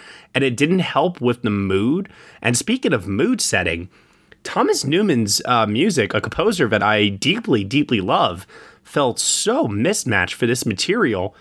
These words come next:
to the point where his score was coming off as, like, you know, it was like, like, you know, just, like, taking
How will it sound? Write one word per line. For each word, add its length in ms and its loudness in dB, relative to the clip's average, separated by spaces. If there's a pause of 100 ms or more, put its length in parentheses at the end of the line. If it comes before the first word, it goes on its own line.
(280)
to 100 -2
the 60 2
point 260 2
where 140 2
his 400 -2 (300)
score 680 2 (420)
was 160 0
coming 300 2
off 260 0
as, 320 2
like, 320 0 (480)
you 80 2
know, 100 0
it 40 0
was 100 4
like, 160 2
like, 240 2
you 140 0
know, 120 4
just, 220 -4
like, 220 0
taking 400 0